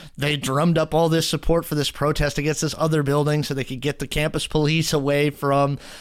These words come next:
the research building they were trying to raid at the same time. And,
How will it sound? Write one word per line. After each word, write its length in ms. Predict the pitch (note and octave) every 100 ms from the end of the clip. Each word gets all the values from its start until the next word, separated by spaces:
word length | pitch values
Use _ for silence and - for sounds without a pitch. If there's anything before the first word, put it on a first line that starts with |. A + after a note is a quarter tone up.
| -
the 100 | D3
research 460 | D3 G3 - E3+ D#3
building 340 | E3 D#3+ D3
they 160 | C#3+ E3+
were 140 | E3
trying 400 | - D3 C#3 C#3
to 80 | C#3
raid 360 | C3 C#3 C#3+ C#3
at 100 | C3
the 60 |
same 280 | - C#3 C#3
time. 360 | C3+ C3+ C3+ C3
And, 160 | B2